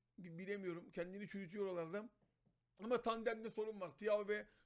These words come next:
Tomori çok büyük sıkıntı. Sağda da Calabria var. Ya sadece koşuyor. Carvajal gibi Real Madrid'deki. Yani Carvajal de en son golünü seksen beş sene önce attı. Bir de bu hafta, geçen hafta mı attı bir tane? Başka da golü yok. Yani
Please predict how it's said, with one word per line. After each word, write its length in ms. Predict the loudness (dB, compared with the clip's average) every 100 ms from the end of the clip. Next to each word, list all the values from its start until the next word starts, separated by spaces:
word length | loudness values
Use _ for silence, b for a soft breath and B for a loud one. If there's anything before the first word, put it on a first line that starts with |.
| 2
Tomori 300 | 4 4 2
çok 240 | -2 -4
büyük 140 | -4 -6
sıkıntı. 460 | -8 -8 -2 -2 b b b
Sağda 420 | -4 2 6 6
da 100 | 6 6
Calabria 480 | 6 6 4 2 2
var. 160 | 0 -4 -4
Ya 280 | -2 -2 -6 -2
sadece 440 | 2 6 4 4 -2
koşuyor. 380 | -4 -6 -6 -4
Carvajal 520 | 2 4 6 4 4 0
gibi 200 | -6 2
Real 220 | 4 4
Madrid'deki. 540 | 2 -2 -8 -10 -10 -14 b b b 0
Yani 260 | 0 0 4
Carvajal 440 | 6 8 6 6
de 220 | 4 2 -2 b b
en 200 | 2 4
son 220 | 2 0
golünü 260 | 0 -2 -2
seksen 420 | -4 -2 -2 0
beş 140 | -2 0
sene 200 | -2 -2
önce 240 | -2 -2
attı. 320 | -4 -8 -8
Bir 60 | -2
de 120 | -2
bu 100 | -2
hafta, 200 | -4 -6
geçen 220 | -6 -6
hafta 200 | -8 -4
mı 60 | -4
attı 200 | -6 -10
bir 80 | -10
tane? 180 | -8
Başka 240 | -6 -6 -2
da 60 |
golü 220 | 0 2 0
yok. 120 | -4 -10 B B B -2
Yani 220 | 0 0